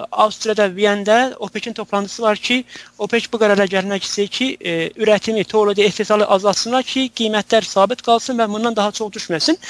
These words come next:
İki min iki, iki min üç illərində də buna bənzər Çində və Hong Kongda sars adında bir xəstəlik, e, yayğınlaşdı. E, amma başqa yerə çox gedəmədi. Daha çox Hong Kong və Çində qaldı. Bu da bir iki ay, ta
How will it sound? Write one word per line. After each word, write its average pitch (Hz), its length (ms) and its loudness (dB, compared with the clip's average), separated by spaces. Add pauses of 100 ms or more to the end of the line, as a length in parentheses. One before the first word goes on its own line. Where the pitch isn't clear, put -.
(380)
İki - 280 2
min 294 160 4
iki, 262 240 0
iki 254 180 -4
min 254 140 -4
üç - 140 -6
illərində 220 500 0
də 269 180 4
buna 247 220 2
bənzər 240 640 -4
Çində 233 400 0
və 214 220 -6
Hong 214 180 -16 (120)
Kongda 226 260 -2
sars 240 480 2
adında 214 380 0
bir 214 120 -8
xəstəlik, 202 760 0 (440)
e, 170 80 -4
yayğınlaşdı. 196 680 2 (280)
E, 180 420 -6
amma 269 360 2
başqa 247 280 0
yerə 254 300 2
çox - 400 -6
gedəmədi. 220 580 0 (360)
Daha 240 200 2
çox 269 260 -8
Hong 254 220 -2
Kong 254 180 -6
və 233 120 0
Çində 240 260 0
qaldı. 180 300 4 (100)
Bu 262 80 -2
da 254 160 0
bir 240 140 -6
iki 262 300 -8
ay, 226 260 2 (340)
ta 214 180 0